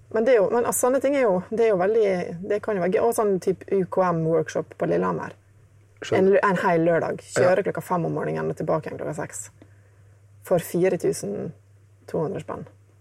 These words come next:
Speaker 2: Men det er bra, da.
Speaker 1: Ja, det er bra. Men det,
Speaker 2: På et vis.
Speaker 1: det har vært veldig, det har vært skikkelig deilig å, å, å kunne gjøre noe annet den lørdagen, eh, før, da.
Speaker 2: Ja, ja.
Speaker 1: Så nå må jeg gjøre sånne ting, og det, det er liksom, eh, det er interessant, det også.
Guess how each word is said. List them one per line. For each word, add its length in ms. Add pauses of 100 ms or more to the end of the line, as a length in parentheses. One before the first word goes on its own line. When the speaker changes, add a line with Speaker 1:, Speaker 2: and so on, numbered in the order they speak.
(100)
Speaker 2:
Men 240
det 140
er 60
bra, 680
da. 120 (420)
Speaker 1:
Ja, 300
det 160
er 120
bra. 400 (720)
Men 160
det, 60
Speaker 2:
På 80
et 80
vis. 160
Speaker 1:
det 80
har 140
vært 180
veldig, 500
det 60
har 120
vært 200
skikkelig 360
deilig 280
å, 220
å, 280 (200)
å 120
kunne 300 (100)
gjøre 300
noe 100
annet 220
den 160
lørdagen, 420 (720)
eh, 120
før, 220
da. 120 (160)
Speaker 2:
Ja, 300
ja. 60
Speaker 1:
Så 120
nå 80
må 140
jeg 80
gjøre 100
sånne 160
ting, 160
og 80
det, 240 (100)
det 220
er 140
liksom, 480
eh, 140 (1500)
det 160
er 380
interessant, 420
det 100
også. 280